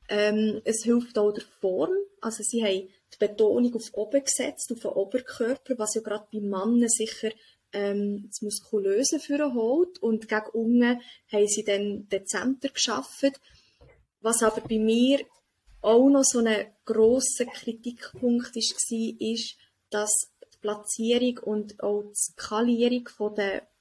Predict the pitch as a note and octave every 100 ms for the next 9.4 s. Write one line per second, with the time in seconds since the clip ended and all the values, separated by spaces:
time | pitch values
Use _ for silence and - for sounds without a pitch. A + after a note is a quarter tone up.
0 | _ _ _ _ G#3+ G#3 A3 B3 B3 A3+
1 | A3+ A3+ - G3 A3 A3+ - A3 G#3+ A3+
2 | A3+ - - - _ _ _ - A3 A3
3 | A3 G#3+ G#3+ F#3+ G3 F3+ - - - G3+
4 | G3 G3+ G3+ - - - G#3+ - - A3+
5 | A3+ - A3 G#3+ - F#3 G#3+ A3 - -
6 | - A#3 B3+ C4 B3+ B3 B3 B3 B3 B3
7 | A#3 A3 - A3 G#3+ A3 A#3 G#3+ G#3+ -
8 | - G#3+ A3 - G#3+ - A3+ A3+ B3+ C4+
9 | C4 - B3 A#3+